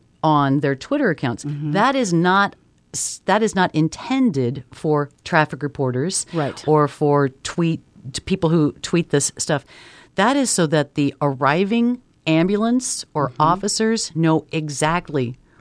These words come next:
Speaker 1: what they are going to find or what they're looking for
Speaker 2: Right.
Speaker 1: the minute they get there. They don't have to say, "Well, they see a car that is slow or stopped. Is that the
Speaker 2: Mm-hmm.
Speaker 1: r-, crash?" Well, no, then that's not a blue pickup, so that's
Speaker 2: Right.
Speaker 1: not it.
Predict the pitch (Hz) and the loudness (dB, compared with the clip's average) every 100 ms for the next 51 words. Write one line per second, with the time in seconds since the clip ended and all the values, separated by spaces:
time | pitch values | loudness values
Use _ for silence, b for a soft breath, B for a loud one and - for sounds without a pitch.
0 | b 165 170 175 165 160 156 156 147 151 | b 0 0 2 2 2 2 2 2 0
1 | 165 - 143 135 139 139 165 202 214 226 | -4 0 2 2 0 0 0 2 2 2
2 | 240 180 - 135 127 135 151 151 135 - | 0 0 0 0 0 0 -4 -6 -6 0
3 | 143 151 180 220 208 - - 156 151 135 | 4 6 4 4 0 -4 0 2 2 0
4 | - 120 135 170 208 208 196 196 170 135 | 0 -4 0 2 4 2 0 -2 -6 -6
5 | - 185 170 - 165 165 - B B 180 | -4 0 0 -2 -2 -2 -4 B B -2
6 | 175 214 185 - 208 185 156 147 - - | 0 0 0 2 2 2 0 0 -2 -8
7 | - - - 190 190 175 147 - - 190 | -6 -2 -2 2 2 2 2 0 0 2
8 | 269 170 - - 156 143 165 180 196 208 | 2 2 -2 -4 -2 0 2 2 2 0
9 | 202 - - 233 277 - B B 180 185 | -2 -4 0 0 0 -6 B B 0 2
10 | 170 170 160 151 - 160 151 147 139 139 | 2 2 0 0 0 2 2 0 0 2
11 | 160 - - 277 131 - 156 147 175 175 | 0 -2 -2 0 0 -2 -4 0 0 2
12 | 160 160 240 - | 2 2 0 -2